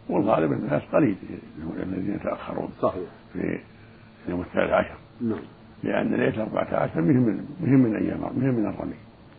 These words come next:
Speaker 1: فإذا أخ-، فإذا تعج-، لم يتعجل ورمى يوم العيد، يوم الثالث عشر، فإنه يرمي بعد الزوال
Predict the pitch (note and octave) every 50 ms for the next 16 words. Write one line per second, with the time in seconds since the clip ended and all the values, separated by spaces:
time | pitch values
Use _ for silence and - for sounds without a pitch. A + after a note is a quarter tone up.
0 | - - - - - - - - - - - - - - - G#2+ A2 A2 G#2+ G#2
1 | G2+ - - - - - - - - F2 F2 F#2 G#2 A#2 - - F#2 F2+ - -
2 | - G2 A2 A#2 - - A2+ A2 B2 B2+ - - - F#2+ G2 G#2+ G2 G#2 G2 F#2
3 | F#2 E2+ - G2 G#2 G#2 G2+ G2+ G2 G2 F#2+ - - - F#2 F#2+ F#2+ G2 G2 F#2+
4 | F#2 F#2 - - - - G2+ F2+ - F#2+ F#2+ F#2 F#2+ E3 F3 - G3+ - - -
5 | - - - - - - - - - - C#3 A#2 A#2+ C#3 D3 C#3+ C#3 A#2+ G2+ F#2
6 | F2+ F2+ F2+ F2 E2+ E2 D#2+ D#2 - - -